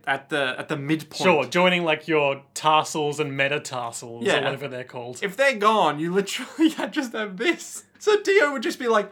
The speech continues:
Speaker 1: "I'm going to attack you now." You can't even
Speaker 2: Oh, he
Speaker 1: make
Speaker 2: can't
Speaker 1: a
Speaker 2: make a
Speaker 1: fist.
Speaker 2: fist,
Speaker 1: He
Speaker 2: right.
Speaker 1: literally, he's like,
Speaker 2: Well, it's a
Speaker 1: "I"
Speaker 2: good thing he's got a psychic scuba ghost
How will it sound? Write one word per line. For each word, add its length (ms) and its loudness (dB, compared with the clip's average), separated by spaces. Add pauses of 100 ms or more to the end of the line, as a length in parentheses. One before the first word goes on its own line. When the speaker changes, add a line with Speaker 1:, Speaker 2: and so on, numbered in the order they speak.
Speaker 1:
"I'm 140 -4
going 220 2
to 100 -2
attack 400 0
you 100 -2
now." 440 -4 (320)
You 160 -14
can't 260 2
even 60 4
Speaker 2:
Oh, 60 8
he 60 8
Speaker 1:
make 100 2
Speaker 2:
can't 140 6
Speaker 1:
a 40 -2
Speaker 2:
make 140 2
a 60 6
Speaker 1:
fist. 140 6
Speaker 2:
fist, 260 0
Speaker 1:
He 80 2
Speaker 2:
right. 140 4
Speaker 1:
literally, 260 0
he's 120 0
like, 240 2
Speaker 2:
Well, 100 -2
it's 80 -8
a 20 -10
Speaker 1:
"I" 40 -8
Speaker 2:
good 120 0
thing 140 -2
he's 100 -2
got 160 0
a 120 2
psychic 760 2
scuba 440 0
ghost 460 -4